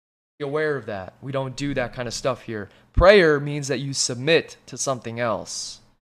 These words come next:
If anything, I have spiritual allies,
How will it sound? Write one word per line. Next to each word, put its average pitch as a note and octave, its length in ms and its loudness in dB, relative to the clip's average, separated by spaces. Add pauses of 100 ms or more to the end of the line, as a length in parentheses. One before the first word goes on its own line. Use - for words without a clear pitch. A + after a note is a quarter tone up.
(120)
If C3+ 160 -16
anything, D#3+ 640 2 (320)
I E3 120 2
have F3+ 200 4
spiritual D#3 560 -2
allies, C3 800 4